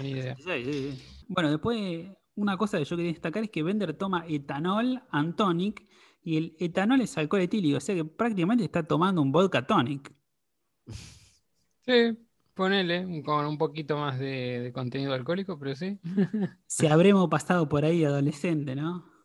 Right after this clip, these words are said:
Speaker 1: <laughs>
Speaker 2: Y bueno, por último, en el baño de hombres de la estación de servicios hay un cartel que dice, "Todos los empleados deben limpiarse las manos en los pantalones".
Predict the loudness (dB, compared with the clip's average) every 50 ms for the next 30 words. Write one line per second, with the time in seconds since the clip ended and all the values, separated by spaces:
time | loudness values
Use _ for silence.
0 | _ _ _ _ _ _ _ -8 -8 -6 -8 -10 -14 -20 -20 -20 -20 -20 _ _
1 | _ _ _ _ _ -20 -20 _ _ _ -8 -8 -8 -8 -12 -16 -20 -20 -20 -20
2 | -20 _ -20 -20 _ _ _ _ _ _ _ _ _ _ _ _ _ _ _ _
3 | -20 -20 -20 _ _ -2 0 2 2 2 2 4 4 6 6 6 6 4 2 2
4 | 0 0 2 2 2 2 2 2 2 2 2 2 2 0 0 0 0 -2 -2 -2
5 | -4 -4 -4 -2 -2 -2 -2 -2 -2 -2 -4 -2 0 0 0 0 0 -2 -2 -2
6 | 0 0 0 -2 -4 -6 -12 _ _ _ _ _ -2 0 0 0 0 -2 -4 -6
7 | -6 -2 0 2 2 4 2 2 0 -2 0 0 0 0 2 2 2 2 2 0
8 | 0 -2 0 0 0 -2 0 -2 -4 -6 -4 -4 -2 -2 -2 -2 -6 -6 -4 -2
9 | 0 0 0 0 0 0 0 0 2 2 4 6 6 6 4 4 0 -2 -6 -10
10 | -14